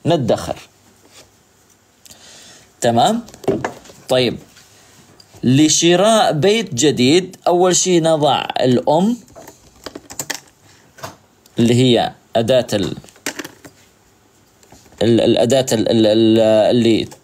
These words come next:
تج-، تنطي السبب. بعدين نقول بيت جديد،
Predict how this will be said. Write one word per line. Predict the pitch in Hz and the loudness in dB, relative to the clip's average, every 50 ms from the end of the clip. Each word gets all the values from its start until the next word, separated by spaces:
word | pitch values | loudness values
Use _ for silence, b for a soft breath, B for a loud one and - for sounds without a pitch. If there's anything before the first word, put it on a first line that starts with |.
| _ - | _ -2
تج-، | 127 131 107 - - - 110 - - | -2 -2 -2 0 -2 -2 -2 -2 -2
تنطي | - 143 131 135 151 | -4 -4 -2 -2 -2
السبب. | - - - 123 131 175 220 240 247 B B B B B B B B B | -2 0 -2 0 0 0 0 -2 -4 B B B B B B B B B
بعدين | - 127 123 127 139 185 185 170 147 120 - - B B B B B B B - | -2 0 0 2 2 2 2 2 0 -2 -4 -6 B B B B B B B 0
نقول | 127 127 131 - 165 185 185 160 | 0 0 0 2 2 4 4 4
بيت | 135 113 113 175 208 254 277 269 - - | 2 0 0 0 0 0 -2 -4 -4 -4
جديد، | 147 139 185 175 160 127 120 143 147 180 196 196 233 - - | -2 0 2 0 0 2 2 2 2 2 2 -2 -6 -10 -10